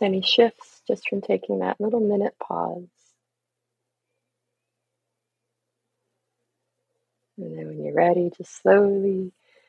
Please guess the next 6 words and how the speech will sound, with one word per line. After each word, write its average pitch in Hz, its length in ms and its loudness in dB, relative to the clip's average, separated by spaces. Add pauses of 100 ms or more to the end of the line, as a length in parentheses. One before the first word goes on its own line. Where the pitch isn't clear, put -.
(340)
sweetly, 214 680 6
gently 190 840 4 (480)
blink 151 180 -6 (120)
the 165 120 0
eyes 156 320 -2 (100)
back. 208 280 -2